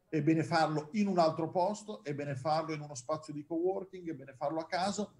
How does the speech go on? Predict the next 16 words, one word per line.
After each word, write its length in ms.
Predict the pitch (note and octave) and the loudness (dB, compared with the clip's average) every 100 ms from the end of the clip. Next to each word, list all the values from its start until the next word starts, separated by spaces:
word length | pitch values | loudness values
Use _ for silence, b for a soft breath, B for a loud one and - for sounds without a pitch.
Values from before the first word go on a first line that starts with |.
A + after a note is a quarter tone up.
| - | -14
o 80 | - | -2
è 80 | E3 | 0
bene 200 | D#3 D#3+ | 0 -2
farlo 500 | D#3 C#3 D3+ E3 E3 _ | 0 0 0 -4 -6 _
in 120 | - F3 | -4 0
un 100 | F3 | 0
mix 280 | C#3 C3 | -2 -6
di 120 | D3 C#3+ | -8 -6
questo 280 | B2 A#2+ | -8 -6
genere. 480 | B2+ A2+ F#2+ D#2 - _ _ - | -8 -6 -8 -12 -20 _ _ -2
Beh, 300 | E3 - - | 0 0 -4
eh, 600 | C3+ B2 A#2+ A#2+ B2 - - F3 - - | -2 2 2 0 -2 -8 -12 -12 -12 0
questo 380 | G3+ G#3 - G3 | 4 4 4 0
smart 360 | F3+ F#3 F3+ | 4 4 4
working 720 | F3+ F#3 G3+ - G3 G3 F#3 F#3 | 6 6 4 0 -6 -2 -2 -2
crediamo 1160 | - E3 D#3+ D3 D#3 D#3+ E3 D#3+ E3 E3+ - | -2 2 2 2 4 4 4 2 2 0 -6